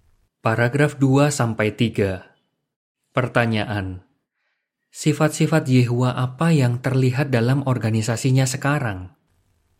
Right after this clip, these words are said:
Sekarang, Yehua membimbing organisasinya dengan cara yang mencerminkan sifat-sifatnya, tujuannya, dan standarnya. Di artikel ini,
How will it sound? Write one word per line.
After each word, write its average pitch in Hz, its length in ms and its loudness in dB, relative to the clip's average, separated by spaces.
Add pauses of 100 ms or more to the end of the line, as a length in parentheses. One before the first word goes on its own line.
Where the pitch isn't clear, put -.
(1120)
Sekarang, 135 800 -2 (240)
Yehua 135 400 4
membimbing 127 640 4
organisasinya 117 960 0
dengan 107 240 0
cara 123 400 -2
yang 127 240 2
mencerminkan 131 720 0
sifat-sifatnya, 117 1120 -4 (400)
tujuannya, 113 720 2
dan 107 240 0
standarnya. 98 880 -2 (720)
Di 117 160 2
artikel 143 480 0
ini, 107 400 -4